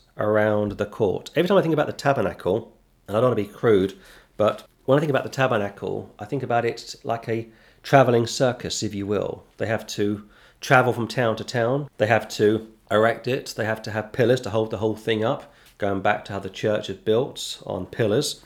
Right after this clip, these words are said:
And I gave you the verses from Galatians last week. We are built on the apostles, the prophets,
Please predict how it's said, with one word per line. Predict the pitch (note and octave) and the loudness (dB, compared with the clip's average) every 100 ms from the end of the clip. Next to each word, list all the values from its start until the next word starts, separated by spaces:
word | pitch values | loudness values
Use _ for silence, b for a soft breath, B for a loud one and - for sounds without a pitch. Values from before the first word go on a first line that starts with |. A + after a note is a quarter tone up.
| b b b | b b b
And | F#2 | 0
I | |
gave | G#2 G2+ | 2 2
you | |
the | G2 | 0
verses | G#2 G#2 G2 | 0 -2 -4
from | - G#2 G#2 | -4 -4 -2
Galatians | G#2 G#2 G#2 G2+ G2+ F#2+ | 0 0 0 -2 -6 -4
last | G#2 G2+ - - | -2 -2 -4 -6
week. | G#2 C#3 - | -4 -6 -10
We | A#2 | -2
are | G#2+ | -2
built | G2+ A2+ B2 - - b b b _ | 2 2 2 0 -10 b b b _
on | G#2 G2+ G2+ | 2 2 2
the | F#2 | 0
apostles, | G2+ - A2 - A2 A2 C3 B2+ | -2 0 0 0 0 0 0 -4
the | G#2 G2+ | -6 -8
prophets, | - A2 - C3 - - - | -4 -6 -4 -4 -4 -6 -10